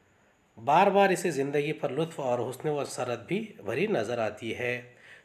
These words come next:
तीसरे का सवाल, दिल के लिए शीशा और आँखों के लिए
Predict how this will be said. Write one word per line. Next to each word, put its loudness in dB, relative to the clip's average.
तीसरे -2
का 0
सवाल, 0
दिल 2
के 4
लिए 2
शीशा -2
और 0
आँखों -6
के -4
लिए -4